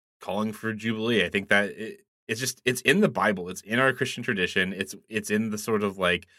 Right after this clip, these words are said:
logic of Jesus kind of at every turn, and there's nothing you can really do to get away from it. So, I don't know.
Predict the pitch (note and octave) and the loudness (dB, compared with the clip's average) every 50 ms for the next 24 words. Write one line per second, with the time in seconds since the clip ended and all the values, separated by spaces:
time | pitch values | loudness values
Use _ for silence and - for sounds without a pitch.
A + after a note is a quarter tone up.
0 | _ _ _ _ _ _ _ - G2+ G2+ G#2 G#2+ G#2+ A2+ A2 - A2 G2+ F#2+ - | _ _ _ _ _ _ _ -2 2 4 4 4 4 2 0 2 0 0 0 -2
1 | G2 G2 G2+ G2 G2 F#2+ - - G2 F#2 F#2 G2+ - - F2 F#2 F2+ G2 G2+ G2+ | -2 0 0 0 -2 -4 -2 0 0 0 0 -2 -4 -4 -6 -6 -2 -2 -2 -2
2 | - - E2+ E2+ E2 D#2+ E2 F2 - F2 F#2+ F#2+ F#2 F#2+ F#2 F#2 - B2+ B2 A#2+ | -2 -4 -4 -4 -4 -4 -6 -8 -12 -8 -6 -6 -6 -2 -4 -4 -2 0 -2 -2
3 | A#2+ A#2 G#2+ G#2 G#2+ G#2 F#2+ F#2 F#2 G2 F#2+ F2+ F#2+ F2+ E2 F2 G2+ G#2 - - | 0 0 0 2 2 2 2 0 0 0 0 0 0 0 0 0 0 0 -2 -6
4 | E2+ E2 D#2+ D#2+ - _ - - - G2 F#2+ F#2+ F#2+ F2+ - F#2+ G2+ G#2 A2+ A2+ | -10 -8 -8 -10 -10 _ -16 -6 -2 0 0 0 0 -2 0 2 2 2 2 2
5 | A2+ G2+ F2+ E2 D#2+ | 2 2 2 0 -2